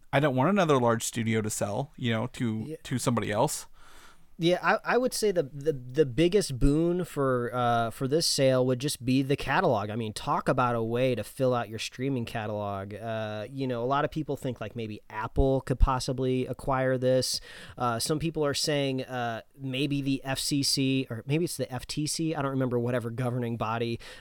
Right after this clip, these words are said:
Speaker 2: uh, uh, watches over mergers off the top of my head. Uh, maybe it is the F T C. I don't know.
Speaker 1: Yeah.
Speaker 2: Uh, I'm, I'm no, <laughs> I'm no economics expert. Uh, but some people are saying some other studios, like, uh, you know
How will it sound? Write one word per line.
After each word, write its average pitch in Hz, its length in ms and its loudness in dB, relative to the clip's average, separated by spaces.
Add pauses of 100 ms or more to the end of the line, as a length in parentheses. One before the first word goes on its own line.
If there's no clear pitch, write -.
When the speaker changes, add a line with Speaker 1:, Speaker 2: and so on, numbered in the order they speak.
Speaker 2:
uh, 117 400 -4
uh, 117 100 -2
watches 120 400 0
over 113 180 -2
mergers 110 440 -4
off 107 140 -8
the 123 60 -4
top - 220 -8
of 120 60 -4
my 110 160 -4
head. 110 260 -6
Uh, 104 240 -8 (140)
maybe 175 240 -8
it 165 80 -8
is 135 100 -6
the 117 140 -10
F 98 100 -12
T 110 140 -16
C. 101 120 -14
I 113 120 -6
don't 104 120 -4
know. 101 140 -10 (100)
Speaker 1:
Yeah. 117 220 -2
Speaker 2:
Uh, 110 180 -6
I'm, 139 280 -4
I'm 143 220 -2
no, 107 160 -4
<laughs> - 140 -10
I'm 135 140 -6
no 135 160 -4
economics 120 560 -4
expert. 113 380 -8 (280)
Uh, 131 220 2
but 131 140 -4
some 165 160 2
people 156 240 2
are 139 80 4
saying 143 300 0
some 131 180 -4
other 139 240 0
studios, 147 800 2
like, 117 340 -4
uh, 107 400 -6
you 120 140 -10
know 107 120 -10